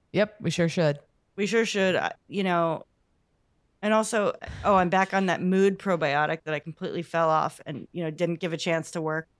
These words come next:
Speaker 1: How is it? I, of course, did it for five days and was like, "This is
Speaker 2: Yeah,
Speaker 1: it."
Speaker 2: ma-, yeah,
Speaker 1: I, like,
Speaker 2: and
Speaker 1: felt
Speaker 2: then
Speaker 1: it working.
Speaker 2: Well, there was the Oro one that we got, which, which
Speaker 1: Yeah.
Speaker 2: I fell off. I keep falling off. And then I got this other one from Innovix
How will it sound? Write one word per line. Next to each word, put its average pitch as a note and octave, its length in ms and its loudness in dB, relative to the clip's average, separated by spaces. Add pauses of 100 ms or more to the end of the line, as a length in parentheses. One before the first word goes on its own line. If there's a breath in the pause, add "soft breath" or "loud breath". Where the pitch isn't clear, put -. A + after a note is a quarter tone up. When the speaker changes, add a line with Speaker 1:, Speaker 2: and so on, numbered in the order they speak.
(280)
Speaker 1:
How A3 220 6
is A3 160 6
it? D3 260 2 (640)
I, G3 80 6
of G#3 160 6
course, G3+ 260 4
did G3+ 160 2
it E3+ 80 2
for F#3+ 100 2
five E3 300 2
days E3+ 240 4
and D3+ 100 2
was C#3+ 140 0
like, C#3 220 -2
"This D#3 180 -2
is D3 140 0
Speaker 2:
Yeah, C#3+ 60 2
Speaker 1:
it." - 160 0
Speaker 2:
ma-, C3 80 -6 (360)
yeah, F3 200 0
Speaker 1:
I, E3+ 40 6
like, E3+ 100 2
Speaker 2:
and F3 120 -2
Speaker 1:
felt E3 220 4
Speaker 2:
then E3 80 2
Speaker 1:
it A#2+ 40 0
working. E3 460 -2 (340)
Speaker 2:
Well, A3 260 6
there A3 140 2
was G#3 160 0
the - 80 0
Oro A3+ 440 6
one F3+ 200 2
that E3+ 100 -2
we F3 120 -4
got, E3+ 340 2
which, - 260 -6 (100)
which G3+ 100 -2
Speaker 1:
Yeah. D3 160 2 (240)
Speaker 2:
I F3+ 120 -2
fell F3 300 0
off. E3 400 0
I F3 60 -8
keep - 240 -10
falling E3 320 -2
off. D#3 260 -4
And F3+ 100 -6
then F#3 120 0
I G3 100 0
got F#3+ 200 -4
this E3+ 220 -10
other E3+ 220 -6
one D#3+ 380 -6 (760)
from F3 180 -10
Innovix E3+ 840 -4